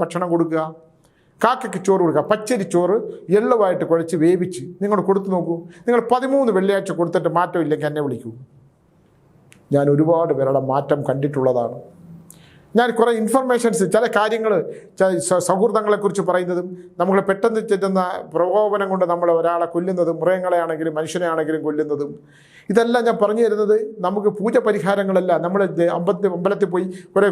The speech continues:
കുറിയൊക്കെ ഇട്ട് ദൈവമേ രക്ഷിക്കണമെന്ന് പറഞ്ഞിട്ട് കാര്യമില്ല. ഒരു ദൈവത്തെ രക്ഷിക്കാൻ പറ്റില്ല. രക്ഷയൊക്കെ സ്വയം തന്നെയാണ്. അങ്ങനെ തന്നെയാണ് ചിന്തിക്കേണ്ടത്.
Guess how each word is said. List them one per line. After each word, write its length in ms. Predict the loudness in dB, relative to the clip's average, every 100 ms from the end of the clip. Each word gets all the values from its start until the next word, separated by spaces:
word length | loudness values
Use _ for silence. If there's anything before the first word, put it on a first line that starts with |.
| 4
കുറിയൊക്കെ 340 | 2 2 0
ഇട്ട് 120 | 0 2
ദൈവമേ 300 | 2 2 2 0
രക്ഷിക്കണമെന്ന് 480 | 0 -2 -2 0
പറഞ്ഞിട്ട് 260 | 0 2 2 0
കാര്യമില്ല. 260 | 0 2 2
ഒരു 80 | 4
ദൈവത്തെ 260 | 2 2 -2 -2
രക്ഷിക്കാൻ 280 | 0 -2 0
പറ്റില്ല. 400 | 0 -2 -2 -4 -8 _ _ _ _ _ _ _ _ 0
രക്ഷയൊക്കെ 500 | 0 2 2 4 2 2
സ്വയം 240 | 2 2 2
തന്നെയാണ്. 400 | 0 2 0 -2 -8 -16 _ _ _ _ 0
അങ്ങനെ 200 | 2 0
തന്നെയാണ് 320 | 0 0 0 0 -2
ചിന്തിക്കേണ്ടത്. 520 | -2 0 0 -2